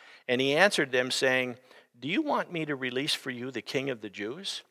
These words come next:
For he perceived that it was out of envy that the chief priests had delivered him up. But the chief priests stirred up the crowd to have him release for them Barabbas instead. And Pilate again said to them,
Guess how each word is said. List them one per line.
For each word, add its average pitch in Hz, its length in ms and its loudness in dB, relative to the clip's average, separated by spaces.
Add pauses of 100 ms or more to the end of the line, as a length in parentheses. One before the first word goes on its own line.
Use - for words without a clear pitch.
(440)
For 120 160 0
he 202 180 0
perceived 131 600 0
that 120 140 -4
it 120 60 -2
was 123 160 0
out 131 200 10
of 127 120 0
envy 131 380 2
that 110 220 -12
the 120 80 -8
chief - 320 -6
priests 127 300 -2
had 117 180 4
delivered 117 400 -4
him 117 160 -4
up. 113 260 -2 (840)
But 113 160 -10
the 127 100 -6
chief - 320 -2
priests 151 340 0
stirred 165 340 2
up 160 180 -2
the 151 60 -16
crowd 120 380 4
to 113 140 -4
have 131 200 4
him 131 160 -2
release 120 340 -2
for 120 180 -2
them 113 200 0
Barabbas 113 560 0
instead. 110 540 0 (380)
And 117 180 -2
Pilate 202 360 6
again 165 360 0
said 185 320 2
to 143 80 -2
them, 107 300 -2